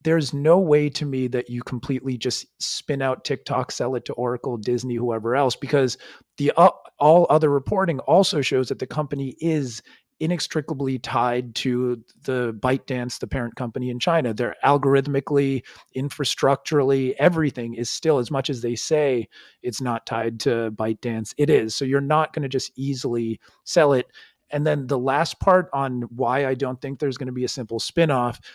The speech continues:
is the price. ByteDance itself, like everyone else, was valued at, I think it was, like, two or three hundred billion dollars. They've seen that come down.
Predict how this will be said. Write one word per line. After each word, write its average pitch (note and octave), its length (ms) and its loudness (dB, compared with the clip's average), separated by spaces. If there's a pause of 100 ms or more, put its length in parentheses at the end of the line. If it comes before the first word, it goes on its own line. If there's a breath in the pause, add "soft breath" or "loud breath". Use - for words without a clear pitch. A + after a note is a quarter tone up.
(220 loud breath)
is C3+ 220 -4
the C#3 100 2
price. B2+ 560 2 (320 soft breath)
ByteDance F3+ 480 2
itself, C3+ 400 0
like B2+ 120 0
everyone B2+ 300 -2
else, C3+ 240 -2
was A#2 140 -2
valued B2+ 500 -2
at, A#2 160 -4
I G#2+ 60 -10
think C#3+ 240 -12
it C#3+ 40 -4
was, B2 140 -8
like, C#2+ 160 -14 (100)
two - 240 -6
or B2 80 -2
three C3 280 -6
hundred D#3+ 260 -2
billion D#3+ 260 0
dollars. D3+ 440 0 (260)
They've D3+ 240 2
seen D3+ 240 0
that C3 200 -2
come B2 200 -4
down. A#2 380 -4